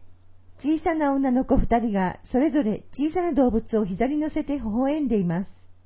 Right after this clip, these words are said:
三枚目、スペースにあふれんばかりの品を揃えた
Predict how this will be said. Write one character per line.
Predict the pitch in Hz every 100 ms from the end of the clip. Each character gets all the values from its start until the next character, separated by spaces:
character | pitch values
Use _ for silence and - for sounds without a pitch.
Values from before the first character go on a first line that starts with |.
| - - - - - - - -
三 | - 294 311 311
枚 | 320 311
目、 | 294 285 - - - - - - - -
ス | - 311
ペ | - 381
ー |
ス | 370 285
に | 226 220 220
あ | - 247
ふ | 330
れ | 370 392
ん |
ば | 302
か | 285 247
り | 214
の | 208
品 | - 208 247
を | 285
揃 | 294 269
え | 247
た | - 120